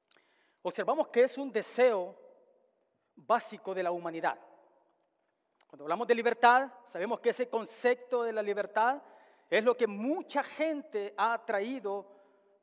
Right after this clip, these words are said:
a moverse a los Estados Unidos. Creo que nosotros como inmigrantes latinoamericanos, una de las cosas que nos hizo venir a este país también es por esa libertad económica,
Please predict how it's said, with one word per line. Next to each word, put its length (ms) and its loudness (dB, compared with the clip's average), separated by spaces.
a 100 -6
moverse 380 4
a 40 -2
los 100 -8
Estados 380 -6
Unidos. 280 -10
Creo 220 -4
que 80 -2
nosotros 460 -6
como 260 -2
inmigrantes 540 -4
latinoamericanos, 840 -6
una 140 -2
de 40 6
las 120 4
cosas 420 -4
que 140 -4
nos 160 -8
hizo 260 -8
venir 300 -4
a 40 4
este 200 -4
país 320 -6
también 340 -10
es 80 -12
por 180 -8
esa 440 -8
libertad 680 -2
económica, 880 -4